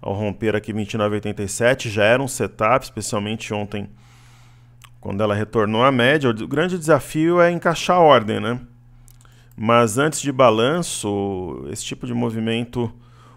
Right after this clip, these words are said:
ou no, um dia antes, no próprio dia, um dia depois, costuma ocorrer movimento de forte alta ou forte queda.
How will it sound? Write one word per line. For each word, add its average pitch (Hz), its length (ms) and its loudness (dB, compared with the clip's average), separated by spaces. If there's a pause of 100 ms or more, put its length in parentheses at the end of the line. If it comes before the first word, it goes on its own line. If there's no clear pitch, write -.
ou 185 220 6
no, 120 540 2 (560)
um 139 220 -4
dia 117 300 2
antes, 127 720 0
no 104 120 -6
próprio 120 400 0
dia, 104 200 -4
um 117 80 0
dia 110 180 -2
depois, 117 760 -4 (760)
costuma 135 440 -4
ocorrer 120 520 2
movimento 113 320 -2
de 101 80 -8
forte 113 480 0
alta 110 420 4
ou 101 60 -2
forte - 360 -2
queda. 156 440 -6